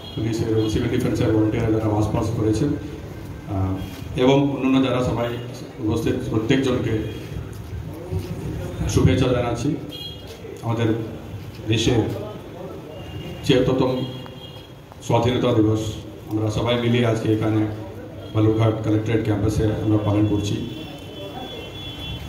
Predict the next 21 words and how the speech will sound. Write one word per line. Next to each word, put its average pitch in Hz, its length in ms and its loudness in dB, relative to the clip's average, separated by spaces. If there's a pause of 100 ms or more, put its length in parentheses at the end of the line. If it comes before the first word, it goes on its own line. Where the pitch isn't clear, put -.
(140)
আজকে 147 240 6
খুব - 400 4 (160)
আনন্দের 147 460 6
দিন। 139 160 0 (560)
আমরা 117 220 -8
প্রত্যেক 127 400 2 (180)
ভারতবর্ষের 127 500 4
প্রত্যেকজন 139 420 4
নাগরিক, 123 360 2 (540)
একজন 135 220 -4
নাগরিক 123 360 2
হিসাবে 127 320 4 (480)
প্রত্যেকজনের 131 580 4 (420)
জন্য 117 340 0 (100)
এটা 113 140 0
খুব 123 400 2 (960)
আনন্দের 127 420 6
একটা, 123 300 0
আহ, 98 840 -4
দিন 117 160 6
আজকে। 110 280 4